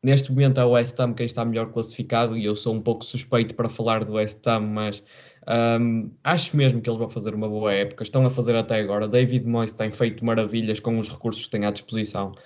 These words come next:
Recordo que o West Ham, por exemplo, só tem um ponta de lança no plantel e é adaptado. Ah, não tem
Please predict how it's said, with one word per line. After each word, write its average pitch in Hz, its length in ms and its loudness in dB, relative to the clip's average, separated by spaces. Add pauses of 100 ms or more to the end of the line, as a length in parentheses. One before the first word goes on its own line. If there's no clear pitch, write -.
(440)
Recordo 135 400 2
que - 80 -4
o 131 40 4
West 123 280 2
Ham, 120 180 2
por 127 240 0
exemplo, 117 400 0
só 120 200 0
tem 120 220 0
um 117 120 0
ponta 113 300 0
de 107 60 -6
lança 107 340 -2
no 104 340 -4
plantel 104 600 2
e 117 100 4
é 107 120 6
adaptado. 101 680 -4 (420)
Ah, 110 580 2
não 123 460 2
tem 113 640 2